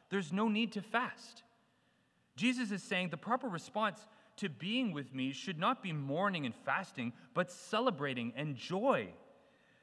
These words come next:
Think about how out of place it would be to go to a wedding reception and say, "I can't celebrate right now, I'm fasting." Jesus says the time will come when the bridegroom will be taken from them, and then they will fast. It is appropriate for us to fast on occasion,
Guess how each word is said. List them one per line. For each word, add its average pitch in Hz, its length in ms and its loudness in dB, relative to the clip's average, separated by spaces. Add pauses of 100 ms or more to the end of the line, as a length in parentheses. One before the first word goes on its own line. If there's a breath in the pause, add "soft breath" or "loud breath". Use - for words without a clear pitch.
(120 soft breath)
Think 247 160 0
about 208 240 4
how 185 320 4
out 170 180 6
of - 220 -4
place 180 520 -6
it 143 80 -2
would 139 240 -4
be 147 200 -6
to - 120 -10
go 143 220 -6
to 165 160 -4
a 123 40 -4
wedding 127 440 -2
reception 110 640 -6
and 127 180 0
say, 165 460 -4 (400 loud breath)
"I 143 80 0
can't 180 320 -8
celebrate 120 540 -4
right 101 180 -8
now, 101 180 -8
I'm 98 60 -10
fasting." 117 640 -10 (920 soft breath)
Jesus 220 400 2
says 160 380 4
the 160 100 -4
time 185 460 2
will 185 180 2
come 190 340 -2
when 123 120 0
the 120 60 0
bridegroom 151 540 0
will 139 100 -6
be 123 100 -6
taken 165 360 -6
from 131 260 0
them, 123 180 -2
and 156 200 0
then 285 140 2
they 214 80 4
will 110 160 0
fast. - 560 -6 (360 loud breath)
It 208 160 4
is 240 160 4
appropriate 170 580 0
for - 160 -2
us 175 120 -4
to 151 100 -10
fast 180 400 -2
on 143 120 0
occasion, 131 480 -4